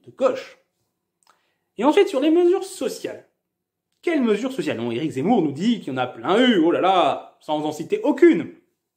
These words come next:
Il y avait le plein emploi. Mais ça, c'est normal. Dans une économie de guerre, il n'y a pas de chômage, car toute la force de production disponible se tourne vers la guerre. Donc il était évident que dans une Allemagne nazie qui était en permanence en économie de guerre,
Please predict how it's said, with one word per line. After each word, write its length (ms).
Il 40
y 20
avait 140
le 140
plein 160
emploi. 540
Mais 120
ça, 160
c'est 160
normal. 440
Dans 140
une 120
économie 440
de 40
guerre, 200
il 80
n'y 120
a 40
pas 180
de 60
chômage, 500
car 300
toute 280
la 140
force 400
de 80
production 580
disponible 800
se 180
tourne 340
vers 140
la 100
guerre. 340
Donc 180
il 40
était 260
évident 340
que 100
dans 120
une 100
Allemagne 280
nazie 260
qui 80
était 100
en 100
permanence 460
en 60
économie 340
de 100
guerre, 300